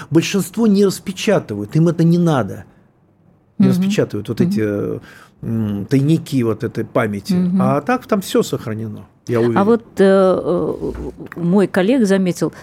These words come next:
Speaker 2: он сказал, что ему во второй части не хватило хулиганов.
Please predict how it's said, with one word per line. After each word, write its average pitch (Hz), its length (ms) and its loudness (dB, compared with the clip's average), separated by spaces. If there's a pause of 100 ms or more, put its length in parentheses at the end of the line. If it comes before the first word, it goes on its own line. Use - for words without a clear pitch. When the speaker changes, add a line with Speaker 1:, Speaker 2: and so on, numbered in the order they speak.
(200)
Speaker 2:
он 175 100 0
сказал, 202 300 2
что 170 460 2 (200)
ему 226 440 6 (200)
во 196 160 0
второй 220 320 2
части 254 360 0
не 190 100 4
хватило 214 500 2
хулиганов. 180 720 2